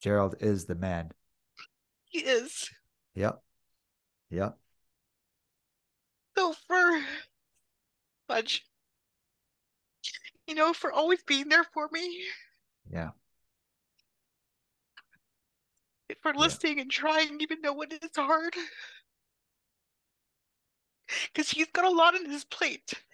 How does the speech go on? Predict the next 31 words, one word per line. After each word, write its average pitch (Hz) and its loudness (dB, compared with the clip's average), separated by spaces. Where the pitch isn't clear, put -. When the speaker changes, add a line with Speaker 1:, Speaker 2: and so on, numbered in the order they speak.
Speaker 2:
He - -12
not 277 4
only 294 2
has 302 2
me 294 4
to 359 -4
deal 269 0
with, 226 -2
but 240 -10
he 254 -8
has 254 0
our 269 0
son. 262 2
So, 220 -6
and 254 2
I'm 254 4
a 269 4
handful. 247 4
<laughs> 302 -10
So, - -2
yeah. - -4
And 247 2
to - -20
my 294 6
daughter 220 4
for - -10
always 202 -2
trying 196 -12
to 196 -6
help 175 -2
me. - -20